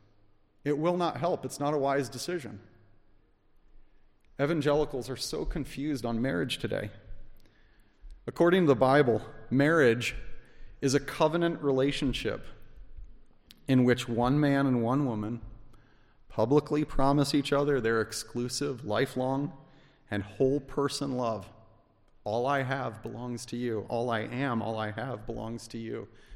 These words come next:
we say in the vows. And thereby, through that covenant, they establish a new family in the community. By God's design, marriage is exclusive.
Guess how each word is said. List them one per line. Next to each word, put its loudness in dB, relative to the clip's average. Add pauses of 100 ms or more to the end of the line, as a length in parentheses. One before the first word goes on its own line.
(140)
we -14
say -8
in -6
the -6
vows. -6 (1200)
And 2
thereby, 2 (540)
through -6
that -4
covenant, -2 (1200)
they -2
establish 0
a 0
new 0
family 0
in -2
the -4
community. -6 (2500)
By 4
God's 2
design, -2 (720)
marriage 0
is -2 (140)
exclusive. -4